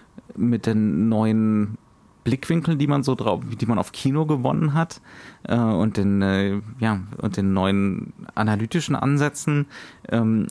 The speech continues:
das fühlt sich ganz, ganz anders an und das fühlt sich alles, äh, wahnsinnig lebendig an, auch heute noch. Und es ist, glaub ich, die Sorte von älterem Actionfilm, der uns auch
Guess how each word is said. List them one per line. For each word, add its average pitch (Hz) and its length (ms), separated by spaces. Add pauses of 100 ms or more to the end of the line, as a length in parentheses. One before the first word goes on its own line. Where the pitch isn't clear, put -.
das - 260
fühlt - 460
sich - 240
ganz, 117 300
ganz 113 320
anders 110 420
an - 160
und 92 160
das - 80
fühlt - 240
sich - 180
alles, - 380 (480)
äh, 101 420 (580)
wahnsinnig 113 800
lebendig 110 720
an, 76 300 (280)
auch - 400
heute 120 280
noch. 101 220
Und 107 100
es 104 100
ist, - 140
glaub 110 180
ich, 113 180 (380)
die 117 80
Sorte 120 320
von 120 460 (340)
älterem 120 500
Actionfilm, 117 840 (140)
der 110 160
uns 117 200
auch - 380